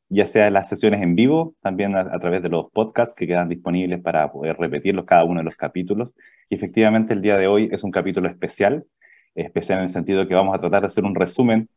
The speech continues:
un consolidado de todos los capítulos anteriores y tratar de ordenarlos en el sentido de que les sirva a los emprendedores en las distintas etapas de madurez que ellos van ejecutando a lo largo de su, eh, emprendimiento.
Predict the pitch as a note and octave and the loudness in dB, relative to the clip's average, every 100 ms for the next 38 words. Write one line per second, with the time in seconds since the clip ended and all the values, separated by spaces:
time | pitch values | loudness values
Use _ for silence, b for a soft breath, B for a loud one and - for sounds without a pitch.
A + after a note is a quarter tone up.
0 | - F#2 F2 F#2 F2+ F2 F#2 G2+ F#2+ F2 | -8 -6 -4 -6 -2 2 4 4 2 2
1 | G2+ A2+ G#2+ - G2 G2 G2 F#2+ F#2 F2 | 2 2 0 -2 -4 -2 0 0 -2 -2
2 | F2 F2+ G2 G#2+ G#2+ F#2+ D#2+ F2+ G2+ F#2 | 0 2 2 2 0 -6 -2 0 0 -2
3 | E2+ D#2+ G#2 A2+ A2 F2+ F2 E2+ E2 F#2+ | -2 0 0 0 -2 -4 -8 -10 -4 -2
4 | G2+ F#2+ F2+ E2+ D#2+ D#2 - b b b | -2 -2 -4 -4 -4 -4 -10 b b b
5 | b E2+ E2 - F3 F3 F#2+ F#2+ G2 F2+ | b -4 -4 0 0 4 4 2 -2 -4
6 | G2+ G2 G2 G#2+ B2 A#2 G2+ G#2 A2+ A#2+ | -4 0 0 0 0 -2 -2 -2 -2 2
7 | A2+ A2+ A2+ G2 E2+ D2 - - _ _ | 2 0 0 0 0 -2 -6 -16 _ _
8 | _ D#2 D#2+ D2 - _ D2 D2+ C#2+ C#2 | _ -6 -4 -4 -8 _ -6 -6 -6 -12
9 | _ _ _ - - - _ _ - D#2+ | _ _ _ -10 -10 -12 _ _ -12 -8
10 | D#2 F2+ E2+ D#2+ D#2 D2+ D2 C#2+ - D2 | 0 0 2 0 0 0 -4 -4 -6 -6
11 | C#2+ _ _ E2 C#2+ - - D#2 C2+ A#1+ | -6 _ _ -6 -6 -6 -6 -4 -6 -10
12 | - _ | -18 _